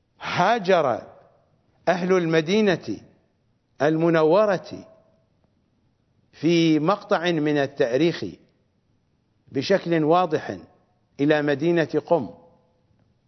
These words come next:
إنه يتحدث عن العراق، فالعراق موطنهم وإن لم يكونوا قاطنين فيه.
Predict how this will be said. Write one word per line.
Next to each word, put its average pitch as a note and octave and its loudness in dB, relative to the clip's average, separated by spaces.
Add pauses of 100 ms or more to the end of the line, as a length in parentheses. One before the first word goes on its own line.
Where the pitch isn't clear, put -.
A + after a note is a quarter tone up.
(340)
إنه G#3+ 2 (300)
يتحدث F#3 -2
عن D#3+ 0
العراق، D3 -2 (1200)
فالعراق F#3 2 (400)
موطنهم E3 2 (1300)
وإن A#3 2
لم D4+ 2
يكونوا G#3 2 (160)
قاطنين D#3 0
فيه. G2+ -10